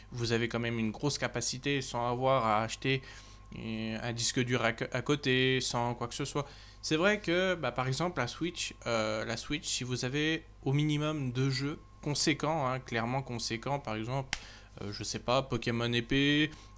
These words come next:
euh, ou, et puis Animal Crossing par exemple, si vous avez que ces deux jeux,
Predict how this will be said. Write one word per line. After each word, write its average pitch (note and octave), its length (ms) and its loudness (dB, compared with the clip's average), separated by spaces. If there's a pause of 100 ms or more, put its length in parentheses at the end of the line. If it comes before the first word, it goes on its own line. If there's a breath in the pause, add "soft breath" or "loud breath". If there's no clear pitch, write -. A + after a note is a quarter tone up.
(100)
euh, A2 540 0
ou, B2 340 -2
et A2 140 0
puis - 200 -6
Animal A2+ 360 2
Crossing D3 400 -4
par G#2+ 160 -4
exemple, C#3 300 -2
si - 100 -6
vous A2 160 -4
avez G#2+ 160 -2
que F#3 160 -2
ces D3 160 0
deux B2 180 -2
jeux, B2+ 240 -2